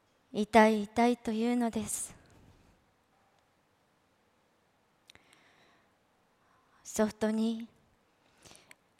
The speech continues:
柔らかくぬるま湯を注いでも痛くて、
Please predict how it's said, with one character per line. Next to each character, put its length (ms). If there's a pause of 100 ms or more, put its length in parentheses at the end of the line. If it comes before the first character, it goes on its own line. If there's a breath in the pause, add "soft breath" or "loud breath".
(440)
柔 200
ら 140
か 180
く 400 (200)
ぬ 160
る 120
ま 140
湯 180
を 60
注 320
い 100
で 140
も 260 (1400 soft breath)
痛 280
く 120
て、 320